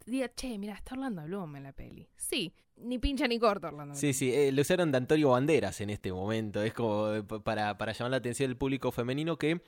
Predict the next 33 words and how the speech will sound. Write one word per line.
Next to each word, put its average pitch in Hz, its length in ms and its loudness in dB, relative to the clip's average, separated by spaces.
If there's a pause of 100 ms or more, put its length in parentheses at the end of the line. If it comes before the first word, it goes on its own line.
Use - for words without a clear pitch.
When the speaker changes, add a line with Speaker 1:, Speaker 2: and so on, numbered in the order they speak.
(400)
Speaker 2:
eh, 107 280 0
como 117 200 0
vos 156 200 6
bien, 135 420 0
eh, 104 260 -2
decías 123 640 0 (100)
antes, 117 500 -2
eh, 101 220 -4
fuera 117 300 0
de 117 100 4
aire, 123 360 2 (400)
eh, 113 260 2
es 151 120 0
una 175 160 4
película 175 280 2
que 143 60 6
tiene 160 220 0
bastante 147 500 0
testosterona, 117 840 0 (380)
eh, 101 400 -2
entonces 127 460 -2
necesita 123 840 -2
atraer 110 580 2
a 113 140 -2
ese 113 180 -2
otro 113 200 0
público 127 260 2
porque, 117 160 2
digamos, 107 340 -2
ya 120 260 2
películas 131 460 2
de 120 120 0
nicho, 143 440 0